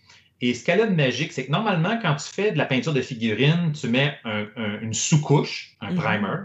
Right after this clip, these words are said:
Speaker 1: communément appelé. Ensuite, tu mets ta couche de base. Admettons un, un beige ou un couleur peau. Ensuite, tu fais les, les, les couleurs sombres. Donc, tu fais le, le lavage, le lavis dont je parlais tout à l'heure, le wash. Ensuite, tu fais les hautes couleurs. Ensuite, tu mets ton vernis.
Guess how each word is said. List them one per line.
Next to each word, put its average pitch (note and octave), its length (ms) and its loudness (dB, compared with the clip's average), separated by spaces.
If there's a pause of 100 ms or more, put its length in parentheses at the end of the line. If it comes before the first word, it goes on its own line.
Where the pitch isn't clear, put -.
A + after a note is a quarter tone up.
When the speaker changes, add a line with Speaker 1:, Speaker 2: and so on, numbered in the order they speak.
Speaker 1:
communément A#2 440 -2
appelé. A2 440 -2 (440)
Ensuite, C3+ 300 -2
tu - 140 -2
mets C#3 100 4
ta A#2+ 120 2
couche D3 280 4
de C3+ 80 4
base. - 520 -4 (280)
Admettons G2+ 500 -4
un, F2 320 -6
un F#2+ 140 -6
beige F#2+ 500 0
ou F#2 140 -6
un F2 180 -6
couleur G2+ 440 -2
peau. G2 260 -4 (420)
Ensuite, D3 480 4
tu - 140 -10
fais D3 460 2 (180)
les, A2+ 180 -4
les, A2 300 -6
les A#2 160 0
couleurs B2 340 2
sombres. C#3+ 480 -2
Donc, G#2+ 160 -8
tu - 100 -14
fais B2 120 -2
le, G2+ 200 0
le F#2+ 160 -4
lavage, G#2 440 0
le G#2+ 100 2
lavis A2 460 0
dont G#2+ 100 -2
je - 60 -10
parlais G#2+ 180 0
tout A2 140 -2
à F#2+ 60 4
l'heure, A2 220 2
le A2 80 0
wash. G#2+ 380 2
Ensuite, D3 280 -4
tu - 100 -12
fais C#3 100 4
les A#2 220 0
hautes C#3+ 260 4
couleurs. B2 580 0
Ensuite, B2+ 420 -4
tu - 120 -8
mets B2 120 -2
ton A2+ 140 -4
vernis. F#2+ 440 -4